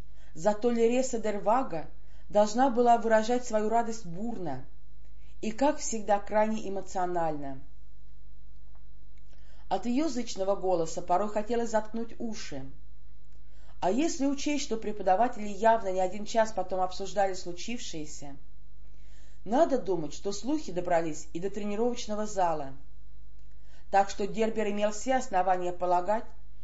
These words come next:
что все-таки добился своего. И наверняка уже злорадно потирал ро-, ладони, как тут нате вам, явилась. Да еще готовый конспект ему под нос сует.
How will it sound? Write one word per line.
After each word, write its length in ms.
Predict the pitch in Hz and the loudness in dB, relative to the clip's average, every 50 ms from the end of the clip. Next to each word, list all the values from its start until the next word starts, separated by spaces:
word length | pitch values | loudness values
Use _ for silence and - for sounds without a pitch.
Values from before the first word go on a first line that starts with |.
| - - - | -4 -4 -4
что 200 | - - - 220 | -4 -2 -2 -2
все-таки 440 | 214 - - 302 294 277 277 - 277 | -2 0 0 0 0 0 -2 -2 0
добился 560 | 220 254 262 254 240 277 285 254 - - 180 | 2 4 4 4 4 2 0 0 0 -2 -2
своего. 560 | 175 - - 175 170 165 160 165 160 156 - - - - - - - - - - - - - - - - - - - - - - - | -2 -2 -2 -2 -2 -2 -2 -2 -2 -2 -2 -4 -4 -4 -4 -4 -4 -4 -4 -4 -4 -4 -4 -4 -4 -4 -4 -4 -4 -4 -4 -4 -2
И 80 | - 175 | 0 0
наверняка 640 | 202 202 196 196 202 202 208 - - 233 226 226 | 0 2 2 2 0 0 0 0 4 6 6 6
уже 180 | 220 220 220 220 | 6 4 0 0
злорадно 480 | 214 214 196 196 208 226 233 214 202 | 0 2 4 4 4 4 2 0 0
потирал 480 | 196 - 190 185 - 190 202 196 196 185 | -2 -2 -2 -2 2 4 4 6 6 4
ро-, 220 | - 196 180 - | 4 2 2 2
ладони, 560 | - 180 190 190 190 226 240 240 220 165 139 170 - - - - - - - - - - - - - - - - - | 2 2 2 2 2 0 0 0 0 -2 -2 -2 -4 -4 -4 -4 -4 -4 -4 -4 -4 -4 -4 -4 -4 -4 -4 -2 0
как 180 | 208 202 - | 0 0 0
тут 180 | - 233 226 220 | 0 -2 -2 0
нате 360 | 226 233 220 202 202 - 175 | 2 2 2 2 2 0 -2
вам, 280 | 165 156 143 139 139 - - - - - | -2 -2 -2 -2 -2 -4 -4 -4 -4 -4
явилась. 720 | 165 175 220 233 214 226 226 190 160 147 151 - - - - - - - - - - - - - - - - - - | -2 -2 -2 0 0 0 -2 -2 -2 -2 -2 -2 -4 -4 -4 -4 -4 -4 -4 -4 -2 -4 -4 -4 -4 -4 -4 -4 -2
Да 100 | - 196 | 0 0
еще 280 | 226 220 220 - 254 233 | 2 2 4 2 2 4
готовый 380 | 226 240 240 254 254 247 247 | 2 2 2 2 2 2 4
конспект 540 | - 233 240 233 - - - 285 277 277 - | 4 2 2 2 0 -2 -2 -2 -2 -2 -2
ему 160 | 202 185 185 | -2 -2 -2
под 240 | 170 - 190 190 185 | 2 2 2 2 2
нос 220 | 185 190 185 175 - | 0 -2 -2 -2 -2
сует. 460 | - - 170 165 156 160 147 127 - | -2 -2 -2 -2 -2 -2 -2 -2 -2